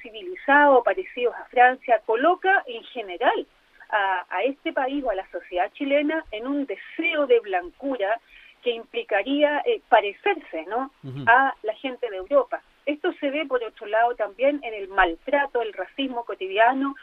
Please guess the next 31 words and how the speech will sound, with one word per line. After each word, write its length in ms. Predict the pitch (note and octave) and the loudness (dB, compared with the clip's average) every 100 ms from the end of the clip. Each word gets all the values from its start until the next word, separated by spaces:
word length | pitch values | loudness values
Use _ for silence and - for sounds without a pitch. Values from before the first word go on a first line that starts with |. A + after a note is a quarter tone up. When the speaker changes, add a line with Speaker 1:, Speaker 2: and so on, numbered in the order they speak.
| - - - | -20 -14 0
Speaker 1:
a 80 | G#3 | 0
las 120 | - | 0
personas 440 | G3+ - C4 C4+ | -8 -6 -4 -4
migrantes 500 | A#3 A3 B3 C4 C4+ | -4 -2 -2 -2 -6
que 80 | - | -4
hay 140 | A#3 | -4
en 140 | B3 - | -6 -6
Chile 400 | D#4 C4 A3+ - | -2 0 0 -2
y 140 | C#4 A3+ | -4 -4
en 160 | A3 G3+ | -4 2
particular 760 | G#3+ F#3+ F#3 F#3 G3+ F3+ G#3+ G4 - _ _ - | 4 4 -2 -10 -2 2 4 2 -2 _ _ 0
a 120 | B3+ C4 | 4 4
las 100 | - | 2
personas 440 | B3 - C#4+ C#4 | -4 -2 -4 -4
de 60 | G#3+ | -6
Haití. 400 | G3+ - F#4+ - _ _ - _ | -10 -4 -4 -4 _ _ -20 _
Entonces 420 | G#3+ - D4 D4+ | -2 4 4 4
nos 140 | B3+ A#3 | -4 -4
demuestra 580 | G#3+ A#3+ E4 - D4+ C#4 | -4 2 0 2 0 0
que 260 | D4 C4+ A#3+ | 0 0 -2
tenemos 400 | G#3+ C4+ D#4+ D#4 | -6 -2 -2 -2
todavía 600 | C#4 B3+ B3 C#4+ C#4+ C4+ | -2 0 -2 0 0 0
en, 260 | A#3+ G#3+ G3+ | -4 -8 -10
en, 120 | G#3+ - | -18 -6
en 200 | A3 G3+ | -4 -2
la 80 | F#3+ | -4
idea 460 | G3 C#4+ A#3+ B3 - _ _ | 2 2 4 0 -4 _ _
que 140 | A#3+ A#3+ | 0 2
una 180 | C4+ C#4 | 2 -2
persona 420 | B3 B3 C4+ B3+ | -2 -6 -6 -4
negra 360 | A#3+ C4 G3 | -4 -4 -4